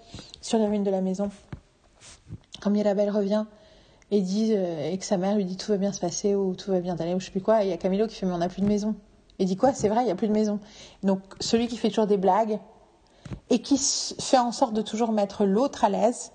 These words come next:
là, dit la vérité qui dérange. Euh, d'ailleurs, un petit, un petit truc sur Camilo aussi, c'est que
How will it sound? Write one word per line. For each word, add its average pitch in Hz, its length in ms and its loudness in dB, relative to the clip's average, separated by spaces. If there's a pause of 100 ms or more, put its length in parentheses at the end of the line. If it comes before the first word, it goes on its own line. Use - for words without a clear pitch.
(340)
là, 196 160 6
dit 202 220 -2
la 220 100 4
vérité 196 460 0
qui 196 120 -12
dérange. 185 340 -6 (500)
Euh, 180 640 -2 (600)
d'ailleurs, 214 300 4
un 190 80 -2
petit, 190 220 -2
un 202 160 2
petit 185 120 -8
truc 226 140 0
sur 214 140 -4
Camilo 208 340 2
aussi, 208 200 -2
c'est 233 160 0
que 190 200 -2